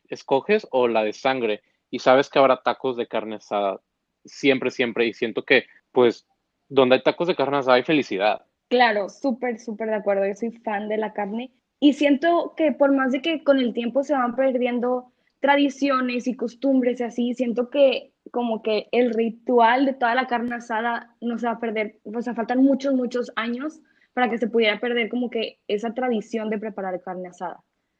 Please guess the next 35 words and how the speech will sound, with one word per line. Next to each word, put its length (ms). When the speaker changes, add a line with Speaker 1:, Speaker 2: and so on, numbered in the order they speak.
Speaker 1:
Claro, 420
y 140
por 140
ejemplo, 460
hablando 300
también 520
de 80
la 120
carne 180
asada, 240
siguiendo 320
hablando 220
de 80
eso, 400
hay 160
una 140
frase 300
que 80
me 120
encanta 560
de, 280
de 120
un 180
chef, 300
este, 320
no 60
me 100
acuerdo 280
el 100
nombre 260
muy 160
bien, 320
pero 340
dice, 460
"Independientemente 1160